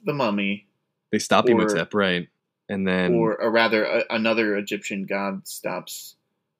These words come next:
Speaker 1: him or something. And then, like, they hug, look into each other's eyes,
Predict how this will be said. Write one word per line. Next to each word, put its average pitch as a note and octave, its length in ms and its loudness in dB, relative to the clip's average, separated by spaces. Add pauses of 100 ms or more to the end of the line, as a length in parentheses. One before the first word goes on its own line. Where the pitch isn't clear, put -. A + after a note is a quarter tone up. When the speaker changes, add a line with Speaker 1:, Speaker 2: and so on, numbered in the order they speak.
(100)
Speaker 1:
him F#2+ 360 -6 (1200)
or G2+ 100 -6
something. - 560 -10
And A#2+ 180 0
then, B2 600 2 (1500)
like, A2 220 -2
they G#2 180 0
hug, B2 420 2 (920)
look A2+ 160 -2
into A#2 200 -2
each A2 140 -2
other's G#2 240 -2
eyes, F#2+ 560 -6